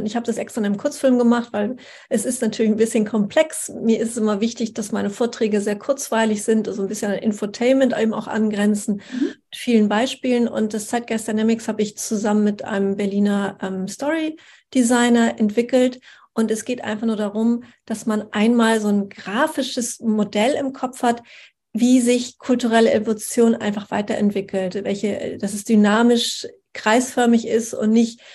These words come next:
Speaker 1: ähm, das ist richtig, das ist falsch. Und, äh, vor allen Dingen geht's mir in diesem Zeitgeist Dynamics Modell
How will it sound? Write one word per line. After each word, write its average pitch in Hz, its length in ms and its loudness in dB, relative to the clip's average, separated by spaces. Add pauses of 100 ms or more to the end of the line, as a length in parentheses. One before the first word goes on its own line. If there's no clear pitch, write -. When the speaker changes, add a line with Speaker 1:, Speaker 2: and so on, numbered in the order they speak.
(220)
Speaker 1:
ähm, 202 840 2
das 214 200 -2
ist 220 160 -8
richtig, 226 360 -4
das 208 180 -6
ist - 160 -14
falsch. 226 440 2 (400)
Und, 208 400 0
äh, 214 100 -6
vor 208 160 -6
allen 214 120 0
Dingen 214 120 2
geht's 226 200 -4
mir 220 80 0
in 208 80 0
diesem 202 160 -2
Zeitgeist 214 460 -4
Dynamics 208 440 0
Modell 208 440 0